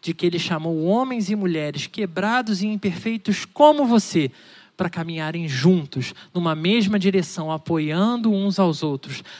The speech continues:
Lembrando que o mundo vai fantasiar muitas coisas lá fora, que os desafios serão imensos e muitas vezes a gente vai ser atropelado por cada um desses desafios. Mas nunca,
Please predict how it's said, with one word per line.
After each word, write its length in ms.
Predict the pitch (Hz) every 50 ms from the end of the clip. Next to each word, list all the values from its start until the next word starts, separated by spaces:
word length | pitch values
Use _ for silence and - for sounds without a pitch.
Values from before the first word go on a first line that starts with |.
| - -
Lembrando 640 | 185 202 220 220 202 175 190 208 226 240 233 214 190
que 140 | - -
o 60 | 247 220
mundo 320 | 214 233 269 285 269 269
vai 260 | 226 220 269 302 302
fantasiar 600 | 269 - 277 269 226 269 269 240 214 254 254 262 277
muitas 400 | 285 320 370 349 359 294 - -
coisas 280 | - 269 254 220 220
lá 140 | 214 233 220
fora, 420 | 202 - - 165 151 139 127 123 120 - - - - - - - - _
que 100 | - 202
os 80 | 196 147
desafios 560 | 190 208 180 190 151 143 - 202 214 202 -
serão 340 | - 202 180 180 196 202 214
imensos 720 | 233 226 202 185 185 202 220 233 233 208 - - 196 180
e 60 | 233
muitas 340 | 233 262 302 277 254 214 170
vezes 240 | 180 214 233 208 208
a 20 |
gente 200 | 202 208 208 202
vai 120 | 190 196 185
ser 140 | - 208
atropelado 880 | 202 190 - 220 208 - 226 226 196 185 175 175 190 220 240 233 226 190
por 180 | - 180 175
cada 240 | - 185 175 175 170
um 100 | 170 165
desses 300 | 165 165 156 - - 151
desafios. 720 | 143 160 147 156 143 135 - - 131 127 127 123 - - _ _ _ _ - - - _ _ _ _
Mas 300 | - 151 147 143 131 123
nunca, 760 | 139 147 143 160 180 196 208 196 165 139 - - 143 123 131